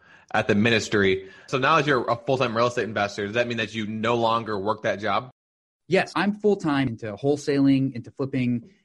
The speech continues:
Speaker 2: and full-time just trying to buy rentals, grow our portfolio. My wife, she works full-time still. She's a children's ministry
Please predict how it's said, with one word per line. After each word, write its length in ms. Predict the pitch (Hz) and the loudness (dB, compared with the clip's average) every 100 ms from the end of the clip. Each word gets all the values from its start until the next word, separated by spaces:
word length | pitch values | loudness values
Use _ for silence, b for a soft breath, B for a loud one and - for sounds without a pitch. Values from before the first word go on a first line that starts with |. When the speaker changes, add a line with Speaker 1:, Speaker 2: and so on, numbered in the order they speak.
| - | -14
Speaker 2:
and 360 | 113 110 107 104 | -10 -8 -8 -6
full-time 460 | 135 127 120 113 104 | -8 -6 -6 -6 -6
just 320 | 107 - _ | -10 -14 _
trying 160 | 123 | -8
to 60 | 113 | -6
buy 140 | 107 101 | -6 -6
rentals, 560 | 107 110 104 98 - | -6 -6 -8 -10 -12
grow 140 | 110 104 | -10 -8
our 80 | 98 | -10
portfolio. 520 | 107 117 113 107 101 b _ | -12 -6 -4 -4 -8 b _
My 120 | 139 | 0
wife, 400 | 139 170 226 - - | 2 2 2 0 -6
she 220 | - 196 | -6 -2
works 260 | 196 175 | -2 -2
full-time 460 | - 151 135 123 117 | -4 -6 -4 -4 -4
still. 300 | - 120 117 | -4 -4 -4
She's 260 | - 170 151 | -6 -10 -10
a 60 | |
children's 400 | 135 143 127 117 | -8 -6 -6 -6
ministry 600 | 127 123 120 127 123 120 | -6 -6 -6 -6 -4 -6